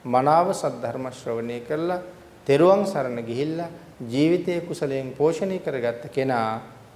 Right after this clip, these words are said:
ඊළඟ ගේ හදන්න හොඳට ආම්පන්න රැස් කරගත්ත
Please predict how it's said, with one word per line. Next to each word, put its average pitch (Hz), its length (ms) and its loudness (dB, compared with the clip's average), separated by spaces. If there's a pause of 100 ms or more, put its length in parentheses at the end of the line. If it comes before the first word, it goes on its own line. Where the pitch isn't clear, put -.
(220)
ඊළඟ 135 380 -4
ගේ 120 200 -6
හදන්න 117 340 -8
හොඳට 120 300 -10
ආම්පන්න 120 520 -8 (480)
රැස් 127 220 -6
කරගත්ත 117 420 -4